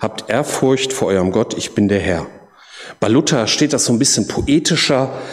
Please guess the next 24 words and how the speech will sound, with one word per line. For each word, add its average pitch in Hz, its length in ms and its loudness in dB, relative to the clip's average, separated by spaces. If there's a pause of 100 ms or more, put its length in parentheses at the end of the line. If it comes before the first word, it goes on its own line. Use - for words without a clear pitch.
(360)
Ähm, 113 300 4
"Vor - 280 -2
einem 107 240 2
grauen 113 580 2
Haupt 117 320 0
sollst 110 480 2
du - 80 2
aufstehen 131 720 2
und 110 200 0
die - 100 -4
Alten 117 360 2
ehren." 139 840 0 (520)
Ich - 80 -8
wär 107 80 2
froh, 117 220 0
wenn 147 80 4
ich 123 60 2
noch 120 80 4
ein 113 80 4
graues 107 340 2
Haupt 120 300 -2
hätte, 147 360 2
aber 117 220 2
okay. 170 260 2